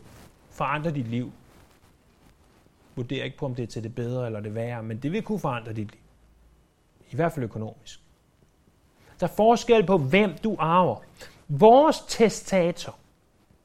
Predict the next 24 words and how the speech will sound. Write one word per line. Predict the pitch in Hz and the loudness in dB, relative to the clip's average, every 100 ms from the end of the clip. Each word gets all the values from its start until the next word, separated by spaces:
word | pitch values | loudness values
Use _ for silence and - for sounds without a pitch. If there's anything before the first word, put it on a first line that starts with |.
| _ _ _ _ _ _ _ _ _ _ _ _ _ _ | _ _ _ _ _ _ _ _ _ _ _ _ _ _
ham | - 214 | -2 4
der | 226 | 6
opretter | 220 - 190 190 | 4 2 0 0
testamentet | - 180 - 156 151 151 143 | 0 -6 -2 0 0 0 -4
til | 147 | -2
os, | 131 123 | -2 0
hvem | 180 214 | -2 -2
er | 160 | -4
det? | 131 131 | -4 -2
Det | 202 | -2
er | 214 | 0
Gud | 220 226 | -2 -4
selv. | - 151 120 - _ _ _ _ _ _ _ _ _ _ - - - | -4 -8 -10 -16 _ _ _ _ _ _ _ _ _ _ -20 -20 2
Og, | 196 - | 2 4
og | 202 185 | 4 4
intet | 233 302 320 - 285 320 | 4 4 2 4 4 4
og | 214 214 | 4 6
ingen | 214 277 302 233 269 | 6 4 4 4 4
bliver | - 254 262 | 2 4 4
større | - 214 214 262 | 4 4 4 4
og | 294 | 4
bedre | 202 180 226 | 4 4 4
end | 294 | 2
det. | 339 370 | 2 0